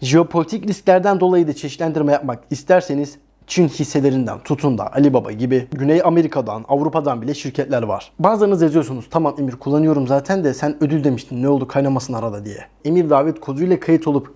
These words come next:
kripto para yüklerseniz ücretsiz yabancı hisse senedi veya kripto kazanıyorsunuz. Uzun vadeli umutluyuz. Zenginlik sahiplik yoluyla gelir. Ki şu anda başkan adaylarına baktığımız zaman,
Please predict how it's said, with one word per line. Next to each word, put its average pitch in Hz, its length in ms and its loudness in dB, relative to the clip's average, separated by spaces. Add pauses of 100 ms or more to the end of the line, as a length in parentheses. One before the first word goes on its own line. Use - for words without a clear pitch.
(220)
kripto 160 320 0
para 151 140 2
yüklerseniz 147 720 0 (340)
ücretsiz 151 340 2
yabancı 131 340 0
hisse 135 160 -2
senedi 131 320 -2
veya 151 220 4
kripto 135 300 -6
kazanıyorsunuz. 120 600 -6 (300)
Uzun 196 240 4
vadeli 175 280 4
umutluyuz. 151 600 -4 (160)
Zenginlik 170 600 0
sahiplik 170 640 -4
yoluyla 156 300 4
gelir. 123 400 -6 (180)
Ki 143 120 -2
şu 233 180 2
anda 151 360 2
başkan 151 300 -2
adaylarına 165 520 2
baktığımız 151 480 0
zaman, 120 300 -2